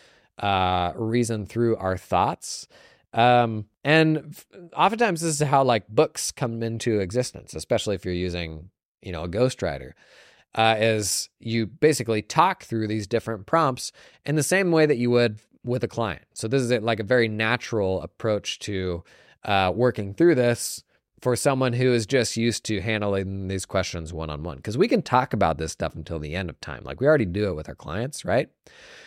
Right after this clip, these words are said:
So it could be as simple as, what are common questions that your clients answer or, eh, clients throw at you? And then answer these questions and, uh, voice recorder or whatever, get a transcript.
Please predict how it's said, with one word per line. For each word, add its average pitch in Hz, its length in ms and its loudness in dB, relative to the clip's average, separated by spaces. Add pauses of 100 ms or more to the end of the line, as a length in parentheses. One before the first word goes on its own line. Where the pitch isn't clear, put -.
(140)
So 139 400 2 (280)
it - 140 -2
could 247 180 6
be 208 140 6
as 135 100 2
simple 143 400 2
as, 113 580 2 (260)
what 202 120 2
are 196 40 0
common 185 280 2
questions 170 400 0
that 147 80 -8
your 113 80 -10
clients 160 420 0
answer 107 440 -4 (260)
or, 123 280 2
eh, 151 420 -12
clients 170 500 0
throw 117 260 0
at 78 220 -4
you? 117 220 -4 (260)
And 131 80 -4
then 147 80 0
answer 156 380 0
these 135 180 2
questions 127 640 -2
and, 110 240 -8
uh, 92 140 -10
voice 123 380 -4
recorder 95 340 -6
or 101 60 -4
whatever, 92 240 -4
get 101 120 -6
a 95 60 -14
transcript. - 760 -8